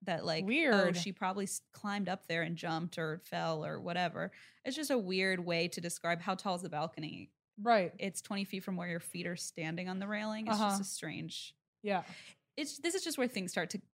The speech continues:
Speaker 1: go off, like, be off, you know? Jose also insists on telling the dispatcher multiple times, multiple times, that Tamla was the only smoker at the party. He says he sees cigarettes and a lighter, but Tamla was the only smoker. Uh, and then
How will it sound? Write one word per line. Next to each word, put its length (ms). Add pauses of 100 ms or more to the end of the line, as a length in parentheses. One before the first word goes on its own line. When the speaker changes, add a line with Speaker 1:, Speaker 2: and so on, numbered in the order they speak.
Speaker 1:
go 160
off, 320
like, 300
be 160
off, 320
you 60
know? 180 (840)
Jose 240
also 280
insists 260
on 120
telling 240
the 60
dispatcher 500
multiple 520
times, 600 (100)
multiple 440
times, 280 (320)
that 140
Tamla 340
was 120
the 200
only 280
smoker 460
at 120
the 60
party. 440 (400)
He 80
says 220
he 80
sees 320
cigarettes 340
and 60
a 40
lighter, 280
but 160
Tamla 440
was 140
the 220
only 260
smoker. 560 (720)
Uh, 320
and 160
then 100